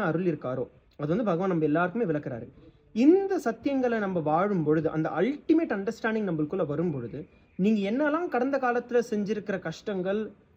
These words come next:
க-, கடந்த காலத்துல பட்டிருக்கிற கஷ்டங்கள் அப்படின்னு நினைக்கிறீங்களோ அது எல்லாமே கூட கரைஞ்சு போயிடும். இதை தான் பகவான் தொடர்ந்து இந்த பரமசிவ சேனை ப்ரோக்ராம் வழியா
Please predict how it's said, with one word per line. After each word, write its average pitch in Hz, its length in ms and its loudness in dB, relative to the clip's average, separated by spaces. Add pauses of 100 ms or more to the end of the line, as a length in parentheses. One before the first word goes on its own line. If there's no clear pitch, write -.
(120)
க-, 180 260 4
கடந்த 175 340 -2
காலத்துல 175 320 0
பட்டிருக்கிற 165 360 -6
கஷ்டங்கள் 180 460 -2
அப்படின்னு 160 340 2
நினைக்கிறீங்களோ 143 480 -4 (440)
அது 151 140 0
எல்லாமே 254 400 2
கூட 175 180 -2 (200)
கரைஞ்சு 170 400 -2
போயிடும். 117 260 -12 (760)
இதை 165 200 4
தான் 196 200 4 (100)
பகவான் 160 320 0
தொடர்ந்து 180 440 2 (380)
இந்த 202 260 2 (280)
பரமசிவ 294 400 2
சேனை 208 340 0
ப்ரோக்ராம் 160 440 2
வழியா 147 320 0